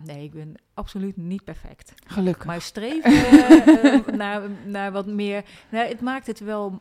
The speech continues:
Speaker 1: makkelijker in het leven als, als er inderdaad een beetje die, die, die lijnen volgt, zeg maar,
Speaker 2: Ja.
Speaker 1: die, die ik wil.
Speaker 2: Ja.
Speaker 1: Dat maakt het makkelijker. Maar ik, ik zit er nog lang niet altijd aan. <laughs>
Speaker 2: Nee, maar soms is het ook vermoeiend om,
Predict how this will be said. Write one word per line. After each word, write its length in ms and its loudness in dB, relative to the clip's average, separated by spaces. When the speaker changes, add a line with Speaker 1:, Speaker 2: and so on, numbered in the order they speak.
Speaker 1:
makkelijker 880 -8
in 220 -14
het 100 -16
leven 380 -14
als, 340 -14
als 200 -16
er 60 -18
inderdaad 440 -14
een 60 -16
beetje 440 -16
die, 260 -16
die, 340 -18
die 120 -16
lijnen 280 -12
volgt, 380 -10
zeg 200 -20
maar, 240 -16
Speaker 2:
Ja. 200 -2
Speaker 1:
die, 180 -14
die 240 -16
ik 120 -20
wil. 300 -14
Speaker 2:
Ja. 220 -6
Speaker 1:
Dat 140 -18
maakt 220 -16
het 120 -20
makkelijker. 580 -18
Maar 200 -12
ik, 180 -18
ik 120 -20
zit 220 -20
er 80 -20
nog 180 -20
lang 160 -18
niet 180 -16
altijd 440 -10
aan. 160 -18
<laughs> 240 -16
Speaker 2:
Nee, 280 0
maar 160 -2
soms 220 -6
is 100 -6
het 120 -8
ook 140 -4
vermoeiend 580 0
om, 340 -4